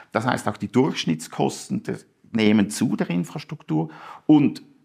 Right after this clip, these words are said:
das müssen die bisherigen Einwohner mittragen. Also schnelle Zuwanderung führt dazu, dass die Durchschnittskosten der staatlichen Leistungen steigen. Und das heißt, die bisherige Bevölkerung leidet darunter. Und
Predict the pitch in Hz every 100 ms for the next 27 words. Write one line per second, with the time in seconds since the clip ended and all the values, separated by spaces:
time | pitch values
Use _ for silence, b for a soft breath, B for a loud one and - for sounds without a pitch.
0 | _ _ _ 110 95 127 131 - - 151
1 | 151 - 82 - 117 151 151 92 117 143
2 | 160 185 - - - - 123 131 123 b
3 | b b - 120 117 101 - 107 90 101
4 | 95 80 - 135 147 - - - 117 -
5 | - - 139 190 - - - - - -
6 | - 113 - B B B 110 - - 110
7 | 113 - - 98 101 107 113 - 95 80
8 | - - 78 87 - - _ b b b
9 | b 123 - 110 - 76 135 - - _
10 | - 151 135 123 127 139 151 98 98 -
11 | 127 117 87 92 - - - _ - 80
12 | - - - - B B B B B -
13 | 113 110 107